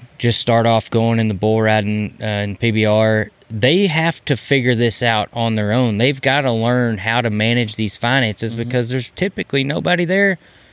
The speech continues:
Speaker 1: telling them, you know.
Speaker 2: Right.
Speaker 1: A lot of these guys have their parents kinda guiding them in the right direction, but some of 'em don't. And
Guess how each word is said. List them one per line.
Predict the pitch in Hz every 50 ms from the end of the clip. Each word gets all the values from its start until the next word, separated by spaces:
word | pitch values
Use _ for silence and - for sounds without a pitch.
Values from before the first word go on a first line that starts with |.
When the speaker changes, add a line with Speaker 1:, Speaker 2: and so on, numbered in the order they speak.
| _ _ -
Speaker 1:
telling | - 180 220 254 233 160
them, | 104 82 76 - _ -
you | 107 110 110
know. | 110 113 113 - - -
Speaker 2:
Right. | 110 110 107 117 - - - _ _ _ _ -
Speaker 1:
A | - - - - -
lot | 262 285 277 233
of | 190
these | 175 156 123 117
guys | 113 151 139 127 113 143
have | 135 135 120
their | 117 113 -
parents | - - 135 127 120 - -
kinda | - 131 127 120 110
guiding | 98 98 110 98 107 113 120 113 113 110 110 110
them | 107 110 107 107
in | 107 104 101
the | 101
right | 95 104 104 101 101
direction, | 98 101 98 107 107 107 - - - 120 117
but | 123 123
some | - - 196 220 262
of | 277
'em | 294 294
don't. | 262 285 302 294 - - _ - - _ _ _ -
And | 135 127 127 127 123 123 113